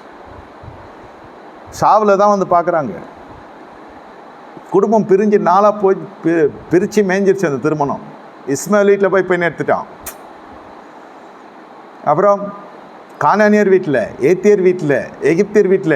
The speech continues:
ஒரு ஜாதியை விட்டு வைக்கிறது இல்ல. நாமோ இஸ்ரவேல். அந்த அளவிற்கு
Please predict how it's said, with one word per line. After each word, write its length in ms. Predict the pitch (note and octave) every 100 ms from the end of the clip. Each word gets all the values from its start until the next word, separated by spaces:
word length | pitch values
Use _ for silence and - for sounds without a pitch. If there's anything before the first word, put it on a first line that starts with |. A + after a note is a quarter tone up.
| G2+
ஒரு 220 | G#2+ F#3 G3+
ஜாதியை 300 | F#3 G#3 G3+
விட்டு 180 | F#3 F3+
வைக்கிறது 300 | D#3+ C3+ B2
இல்ல. 140 | F#2+ D#2+ - - - - - - - - - - - - - - C#3
நாமோ 340 | C#3+ F#3 F#3+ F#3+
இஸ்ரவேல். 680 | D#3+ F3 F#3 F3 D3+ F2+ - - - - - - - - - - - - - - - - - - - - -
அந்த 320 | C#3 F3+ F3
அளவிற்கு 420 | F3 G3 G#3 G#3